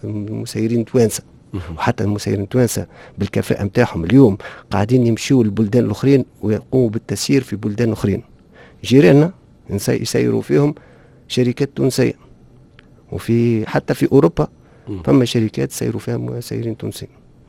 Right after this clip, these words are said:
Speaker 1: هذه معناتها القدرة متاع المسير التونسي معناتها، والانجنيور التونسي وقدرته على أنه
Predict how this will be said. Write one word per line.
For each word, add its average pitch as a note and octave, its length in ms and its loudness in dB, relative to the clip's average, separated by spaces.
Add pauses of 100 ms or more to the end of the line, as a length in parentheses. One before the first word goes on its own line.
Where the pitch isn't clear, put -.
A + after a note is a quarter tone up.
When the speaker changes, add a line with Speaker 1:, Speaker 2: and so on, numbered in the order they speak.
Speaker 1:
هذه A#2+ 240 0
معناتها A2+ 280 -4
القدرة G#2 300 -4
متاع - 180 -10
المسير A2 460 -6
التونسي G#2 440 -6
معناتها، A2+ 520 -6 (380)
والانجنيور G2+ 800 -2
التونسي G#2+ 520 -4
وقدرته A#2 580 -4
على F#2 300 -8
أنه G#2+ 220 -2